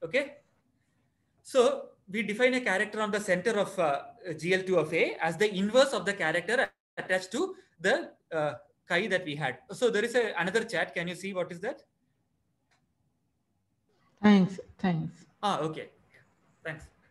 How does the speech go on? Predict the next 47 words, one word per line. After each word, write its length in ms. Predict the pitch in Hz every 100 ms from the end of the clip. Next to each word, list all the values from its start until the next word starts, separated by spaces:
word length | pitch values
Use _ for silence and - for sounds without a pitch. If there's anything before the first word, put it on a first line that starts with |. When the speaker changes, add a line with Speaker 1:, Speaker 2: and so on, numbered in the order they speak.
| _ _ - _ _ _ 180
Speaker 1:
Okay. 220 | 240 262 - - - -
So, 260 | 277 269 - -
so 140 | - 262
this 240 | 202 247
was 120 | 277
the 100 | 277
prescription 400 | - 202 - 277 - -
for 180 | 240 196
phi 280 | - 180
F. 260 | 220 320 - _ _ _ _ _ -
And 200 | 269 226
yesterday 440 | 220 277 330 302
we 180 | 233 233
also 320 | 220 233 320
looked 240 | 226 220
at 140 | 285 190
what 200 | 196 196
were 100 | 247
the 120 | 226
properties 540 | 226 180 175 247 226
of 180 | 220 -
phi 160 | 180 165
F. 140 | 311 -
So 140 | 214
let 220 | 185 175
us 100 | 208
go 260 | 160 226 240
over 120 | 185
the 140 | 180 180
properties. 640 | 160 156 165 165 311 - - _ _ _ _ _ _ _ _ _ _ _ _ _ _
So 140 | 285
first 300 | 254 226 220
of 160 | 330 320
all, 180 | 226 339
it 180 | 208
was 380 | 233 320 - - -
left 300 | 175 247 180
G, 100 | 214 -
first 220 | 262 311
property 400 | 247 220 240 247
was 220 | 233 226
left 260 | 170 247 170
G 140 | 190
of 160 | 190 190
Q 120 | 208
invariance. 640 | 185 151 139 131 113 - - _ _ 175
Okay. 300 | 170 320